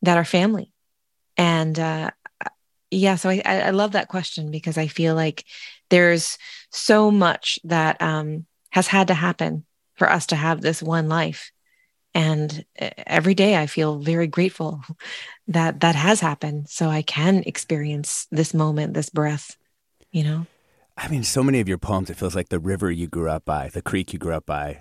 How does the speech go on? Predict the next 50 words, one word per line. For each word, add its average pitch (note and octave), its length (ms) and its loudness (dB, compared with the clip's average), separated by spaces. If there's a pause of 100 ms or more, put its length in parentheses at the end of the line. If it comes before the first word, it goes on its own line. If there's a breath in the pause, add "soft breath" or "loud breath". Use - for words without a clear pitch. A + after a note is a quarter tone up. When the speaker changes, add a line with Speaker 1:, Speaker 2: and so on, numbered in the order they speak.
Speaker 2:
in - 100 -8
Sonoma. F#3+ 540 2 (100)
Speaker 1:
Yeah. A#2 80 0
Speaker 2:
It, G#2+ 60 -2
like, A2+ 180 -2
raised A2 340 4
you F#2 140 -2
in D#2 80 -4
some D#2+ 240 -2
way. C#2 240 -6 (100)
<laughs> - 120 2
You C#3 160 8
know, A#2 60 0
I - 20 0
was A2+ 100 -2
Speaker 1:
It - 40 -2
Speaker 2:
thinking F#3+ 180 4
Speaker 1:
did. C4 100 8
Speaker 2:
about A3 140 4
the G#2 100 -2
poem A#2+ 300 0
you F#2 100 0
wrote F#2+ 220 0
about E2 240 -4
the E2 100 -6
raccoon E2+ 640 -2 (460 soft breath)
decomposing F2 680 4
in - 60 2
Speaker 1:
Yeah. E2 60 0
Speaker 2:
the E2 80 0
water E2+ 540 2
with E2 140 -6
its F2 220 -4
little E2 420 -2 (140)
hand E2+ 360 -6
eventually D#2+ 380 -6
turning E2+ 300 -4
to F#2 100 -12
bone, E2 420 -2 (460 soft breath)
and F#3+ 140 4
just F#3+ 220 2
the, - 80 2
Speaker 1:
Yeah. F3 100 -4
Speaker 2:
the, - 240 0
the A2+ 100 0
lesson G2+ 380 -2
of D2+ 80 -6
that D#2 240 -4 (120)
in D2+ 200 -8
it. - 100 -14